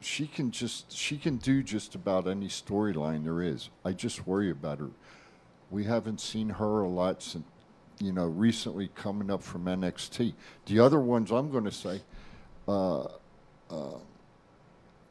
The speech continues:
some of the guys, the younger fellas, you know, who,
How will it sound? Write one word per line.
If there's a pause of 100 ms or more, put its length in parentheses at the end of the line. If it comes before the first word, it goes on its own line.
some
of
the
guys,
the
younger
fellas, (500)
you
know,
who,